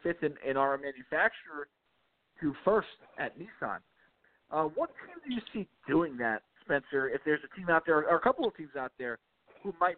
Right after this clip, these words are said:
make the jump to a new manufacturer? And what do you think, do you think that would help this sport? What are your thoughts?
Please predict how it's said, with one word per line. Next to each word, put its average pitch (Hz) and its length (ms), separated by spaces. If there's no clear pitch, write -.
make 156 200
the 156 140
jump 156 140
to 151 80
a - 40
new 147 180
manufacturer? 139 880
And 165 240
what 196 120
do 240 60
you 220 100
think, 214 140
do 180 60
you 208 80
think 220 120
that 185 120
would 147 80
help 185 420
this 185 140
sport? 196 300
What 180 120
are 185 60
your 160 160
thoughts? 98 240